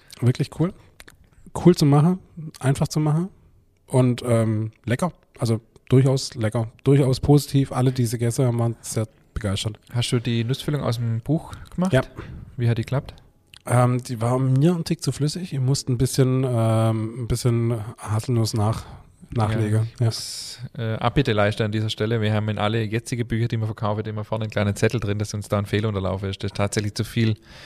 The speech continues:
Speaker 2: Äh, ich weiß grad gar nicht mehr auswendig, ob Milch oder Wasser reinkommt.
Speaker 1: Hm, ich, oh.
Speaker 2: Ich mein Wasser.
Speaker 1: Ich glaube auch, ja. Ja, Wasser,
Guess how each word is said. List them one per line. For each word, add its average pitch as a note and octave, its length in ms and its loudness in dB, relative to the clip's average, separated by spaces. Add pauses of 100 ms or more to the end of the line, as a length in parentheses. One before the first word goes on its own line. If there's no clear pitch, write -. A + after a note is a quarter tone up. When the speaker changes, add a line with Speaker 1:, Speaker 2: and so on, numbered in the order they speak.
(360)
Speaker 2:
Äh, G#2 400 0
ich G#2+ 80 -4
weiß A#2 100 -4
grad - 260 -2
gar A2 180 0
nicht A2 80 0
mehr G#2+ 80 0
auswendig, G#2+ 320 0
ob G2 60 -4
Milch G#2+ 200 -2
oder G#2 140 0
Wasser G#2+ 240 0
reinkommt. A2+ 440 -2 (120)
Speaker 1:
Hm, A#2 320 -4
ich, - 260 -10
oh. - 200 -8 (680)
Speaker 2:
Ich - 140 -14
mein G2 240 2
Wasser. A2 340 0 (120)
Speaker 1:
Ich - 100 -16
glaube A2 240 0
auch, A2 100 4
ja. G2 160 2 (220)
Ja, A2 180 0 (160)
Wasser, A#2 240 0